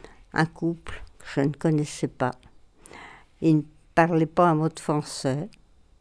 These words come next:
Ils étaient allemands. Vraisemblablement, parce qu'il parlait allemand. Moi, je, euh, n'avais pas à leur demander. Et, euh, particulièrement compliqué.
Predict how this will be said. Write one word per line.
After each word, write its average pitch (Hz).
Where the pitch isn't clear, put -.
Ils -
étaient -
allemands. 139
Vraisemblablement, 135
parce -
qu'il 190
parlait 147
allemand. 139
Moi, 139
je, 131
euh, -
n'avais -
pas 135
à 127
leur 117
demander. -
Et, 175
euh, -
particulièrement 170
compliqué. 202